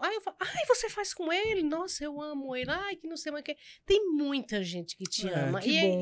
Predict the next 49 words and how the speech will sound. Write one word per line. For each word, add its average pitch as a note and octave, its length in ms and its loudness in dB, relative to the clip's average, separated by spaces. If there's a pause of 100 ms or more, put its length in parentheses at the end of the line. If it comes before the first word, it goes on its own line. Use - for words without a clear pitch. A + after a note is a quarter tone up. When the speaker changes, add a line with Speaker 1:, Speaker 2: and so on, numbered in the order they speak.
Speaker 1:
e E4 120 2
assim, E4+ 340 0
eles C#4 260 -2
vão, F#4+ 240 4
né? G#3+ 260 4 (320)
Speaker 2:
Eles F3 240 6
contrabalanceiam F#3 800 4
os F3+ 100 0
que - 100 -6
me F#3+ 80 0
odeiam. E3+ 640 2
Speaker 1:
É, D#3 460 0 (140)
mas C4 200 2
é E4 140 4
assim, F#3+ 220 0
Speaker 2:
<laughs> E3+ 120 -2
Speaker 1:
Alan. D#3 220 -6
Speaker 2:
Mas B3 180 2
sempre B3+ 220 0
tem, G#3 380 2
a F3+ 80 6
gente F3+ 260 2
não G#3 160 0
vai, F#3 160 4
nunca F#3+ 340 0
vai D#3+ 140 2
conseguir F4 280 6
Speaker 1:
Você F4+ 180 10
não D#4 100 8
Speaker 2:
agradar D#4 200 10
Speaker 1:
sabe B3+ 120 12
a B3+ 60 12
Speaker 2:
todo B3+ 160 8
Speaker 1:
his- D#3+ 80 6
Speaker 2:
mundo. E3+ 280 6
Eu F#3+ 120 12
sou G3 180 8
uma F#3+ 80 6
pessoa F3 320 4
que E3+ 60 0
eu D3 60 -2
também D#3+ 260 0
tenho D#3+ 160 -2
um - 20 0
gênio D#3 300 -2 (340)
super - 760 6
difícil, D#3+ 680 0
porque E3+ 260 -2
eu, D#3 340 2